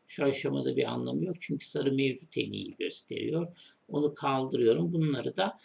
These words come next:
karşılıklı değişimlere göre, değişimlere göre, e, revize edeceğim. Bu bir iki olduğu için iki bir.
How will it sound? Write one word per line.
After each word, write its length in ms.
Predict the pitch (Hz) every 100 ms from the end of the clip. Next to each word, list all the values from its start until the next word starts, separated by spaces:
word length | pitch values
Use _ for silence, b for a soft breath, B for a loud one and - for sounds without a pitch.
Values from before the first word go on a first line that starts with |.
| B _ _
karşılıklı 680 | - 147 - 139 139 143 139
değişimlere 720 | 135 131 - 135 135 143 131
göre, 420 | - - 185 277 b b b _ _ -
değişimlere 760 | - 131 143 - 147 131 113 120
göre, 520 | 127 117 - - -
e, 100 | 165 139 131 - - - 139
revize 340 | 127 117 165
edeceğim. 400 | 135 113 110 107
Bu 400 | 113 147 185 - - _ -
bir 220 | 131 147
iki 280 | 123 120 127
olduğu 500 | 107 107 107 110 101
için 400 | - - 156 -
iki 340 | - - 117
bir. 380 | 104 165 - -